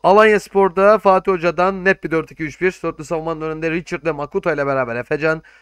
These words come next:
Sağda Augusto, solda Yusuf ve en önde Cordova on biri tamamladılar. Diğer tarafta Galatasaray'da da Okan Hoca'dan kaleci Günay dışında kaleye Muslera'nın geçmesi haricinde bir değişiklik yok. Rigas maçının on biri aynen sahadaydı. Dörtlü savunmanın önünde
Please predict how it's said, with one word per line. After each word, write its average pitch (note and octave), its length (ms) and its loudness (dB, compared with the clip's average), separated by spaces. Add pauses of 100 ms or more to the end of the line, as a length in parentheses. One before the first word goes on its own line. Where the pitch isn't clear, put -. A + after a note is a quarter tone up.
Sağda G3+ 340 4
Augusto, G3 600 -2
solda F#3 300 -4
Yusuf E3+ 340 -6
ve E3 80 -2
en E3 80 -4
önde E3 200 -6
Cordova D#3 600 -2 (220)
on E3 260 0
biri D3+ 160 0
tamamladılar. D#3+ 760 -4
Diğer C#3 160 -4
tarafta D3+ 280 -4
Galatasaray'da D3 560 -2
da E3+ 60 -4
Okan F3 220 -2
Hoca'dan C#3+ 440 -2 (300)
kaleci E3+ 580 2 (180)
Günay F#3 520 0
dışında F3 600 -2
kaleye D#3+ 260 2
Muslera'nın D#3+ 520 0
geçmesi C#3 380 -4
haricinde C3+ 420 -6
bir D#3 140 -6
değişiklik D3 480 -10
yok. D#3+ 260 -2 (220)
Rigas F#3 460 2
maçının D3+ 340 -6
on C#3+ 180 -6
biri F3 100 0
aynen D#3+ 240 0
sahadaydı. D3+ 480 -2
Dörtlü D3 240 -4
savunmanın D3+ 380 -6
önünde D3+ 420 -4